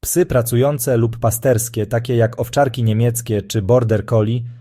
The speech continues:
zazwyczaj wybierają bardziej strategiczne pozycje,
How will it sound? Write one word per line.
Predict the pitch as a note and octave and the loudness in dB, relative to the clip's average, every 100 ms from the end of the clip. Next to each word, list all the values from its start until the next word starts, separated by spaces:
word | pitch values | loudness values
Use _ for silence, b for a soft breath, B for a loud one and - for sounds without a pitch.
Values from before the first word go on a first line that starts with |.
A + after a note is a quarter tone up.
| B B | B B
zazwyczaj | A#2 A#2 G#2+ D#3+ D3 B2 | 2 2 2 0 0 0
wybierają | B2 B2 C3 B2+ B2 | 2 4 4 2 2
bardziej | A#2+ C#3 B2 A#2+ | 2 2 0 -2
strategiczne | A#2 A#2+ A#2 A2 A2+ A#2+ G2+ | -2 -2 0 -2 -4 -4 -4
pozycje, | G#2+ F2+ E2+ F2 E2+ | -2 -4 -6 -10 -14